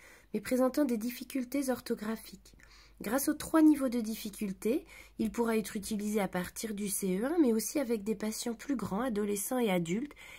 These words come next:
ayant un niveau orthographique plus développé. Il sera particulièrement intéressant à utiliser auprès des patients présentant un trouble spécifique des apprentissages du langage écrit.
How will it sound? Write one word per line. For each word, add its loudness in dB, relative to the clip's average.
ayant 2
un 4
niveau 4
orthographique -2
plus -8
développé. -2
Il 2
sera 0
particulièrement 0
intéressant 0
à 2
utiliser -2
auprès -2
des 2
patients -4
présentant -2
un -2
trouble -10
spécifique -6
des -2
apprentissages -6
du -4
langage -2
écrit. -8